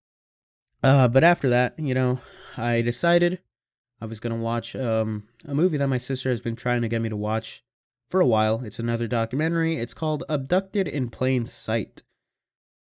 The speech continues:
It's wild, dude. It's really fucking wild. It takes place in the seventies. It's about this, um,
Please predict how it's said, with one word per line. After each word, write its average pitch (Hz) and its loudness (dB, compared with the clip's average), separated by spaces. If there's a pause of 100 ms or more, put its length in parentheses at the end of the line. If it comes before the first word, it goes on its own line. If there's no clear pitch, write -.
(360)
It's 202 -2
wild, 131 0
dude. 110 -4
It's 156 -4
really 139 0
fucking 135 -4
wild. 110 -2
It 98 -8
takes 120 -2
place 123 0
in 117 -4
the 90 -6
seventies. 143 -2
It's 107 -8
about 117 -2
this, - -6
um, 101 -2